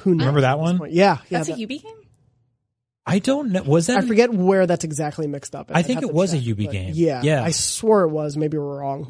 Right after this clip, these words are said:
Speaker 1: But I think it was
Speaker 2: Yeah.
Speaker 1: revealed at a PlayStation
Speaker 3: Yeah,
Speaker 1: conference.
Speaker 3: I, that's what I
Speaker 2: Mm-hmm.
Speaker 3: remember
Speaker 1: And then,
Speaker 3: it
Speaker 1: yeah.
Speaker 3: as. And it
Speaker 1: I
Speaker 3: looked really cool, and I really wanna play it.
Speaker 1: Yeah, so I'm,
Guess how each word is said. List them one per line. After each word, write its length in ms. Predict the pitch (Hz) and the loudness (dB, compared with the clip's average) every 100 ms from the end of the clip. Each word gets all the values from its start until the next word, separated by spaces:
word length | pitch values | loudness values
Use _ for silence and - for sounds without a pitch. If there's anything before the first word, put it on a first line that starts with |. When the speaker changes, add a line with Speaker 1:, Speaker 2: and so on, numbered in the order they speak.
| 127 | -6
Speaker 1:
But 120 | 127 143 | -2 0
I 160 | 139 | 2
think 100 | 127 | 4
it 40 | 208 | 2
was 100 | 180 | 2
Speaker 2:
Yeah. 60 | |
Speaker 1:
revealed 280 | 170 160 175 | 0 2 2
at 60 | 170 | 0
a 40 | |
PlayStation 460 | 165 175 185 170 190 233 | -2 -4 -4 -6 -6 -2
Speaker 3:
Yeah, 140 | 269 185 | -2 -2
Speaker 1:
conference. 160 | 208 202 | 0 0
Speaker 3:
I, 40 | 240 | 0
that's 200 | 240 127 | 0 0
what 80 | 330 | 0
I 40 | |
Speaker 2:
Mm-hmm. 80 | 294 | 0
Speaker 3:
remember 380 | 220 208 180 202 | 0 0 0 0
Speaker 1:
And 100 | 180 | -2
then, 100 | 180 | -2
Speaker 3:
it 40 | |
Speaker 1:
yeah. 100 | 135 120 | -4 -6
Speaker 3:
as. 160 | - - | -12 -8
And 140 | 214 | -4
it 40 | 190 | -2
Speaker 1:
I 20 | |
Speaker 3:
looked 240 | 220 233 - | -2 -4 -6
really 420 | - 185 196 180 | -10 -6 -4 -4
cool, 200 | 175 175 170 | -8 -10 -8
and 80 | |
I 40 | 170 | -10
really 340 | 170 170 170 | -10 -10 -10
wanna 180 | - - | -10 -12
play 200 | 185 - - | -12 -14 -16
it. 80 | _ | _
Speaker 1:
Yeah, 400 | 185 180 165 123 | 0 2 2 -2
so 220 | 135 202 | -4 0
I'm, 240 | 196 214 | 2 2